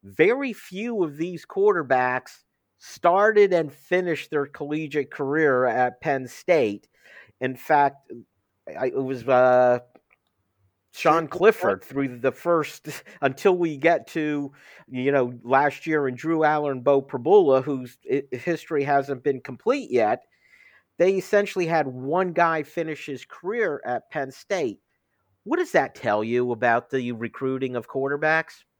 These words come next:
Speaker 2: Well, there's two, there's two sides of it. I think Jake Zembeck finished, but he had injuries and he never really played. And
Speaker 1: I,
Speaker 2: was
Speaker 1: I think he met, had a medical retirement.
Speaker 2: Yeah, he had a medical retirement, correct.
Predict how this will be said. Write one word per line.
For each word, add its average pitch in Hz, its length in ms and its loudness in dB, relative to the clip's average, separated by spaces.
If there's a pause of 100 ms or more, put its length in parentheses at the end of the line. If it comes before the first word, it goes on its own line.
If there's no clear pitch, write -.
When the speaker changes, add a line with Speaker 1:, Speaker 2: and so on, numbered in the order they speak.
(100)
Speaker 2:
Well, 190 300 2
there's 175 300 -4
two, 226 360 -8
there's 185 240 -4
two 220 200 -10
sides 170 340 0
of 131 80 -8
it. 131 120 -14
I 151 80 -8
think 311 280 -12
Jake 208 260 -4
Zembeck 180 460 0
finished, 185 380 -8
but 156 100 -6
he 160 60 -2
had 156 260 -2
injuries 170 580 0
and 151 120 -10
he 147 60 -10
never 147 300 -6
really 139 340 -6
played. 139 480 -4
And 135 120 -8
Speaker 1:
I, 127 80 -10
Speaker 2:
was 135 80 -4
Speaker 1:
I 156 100 0
think 208 280 2
he 180 160 -4
met, 139 340 2
had 127 300 -2
a 123 40 -6
medical 117 520 0
retirement. 80 720 -6 (120)
Speaker 2:
Yeah, 180 240 0
he 160 120 0
had 175 160 2
a 165 40 0
medical 160 440 -4
retirement, 127 600 -14
correct. 139 340 -12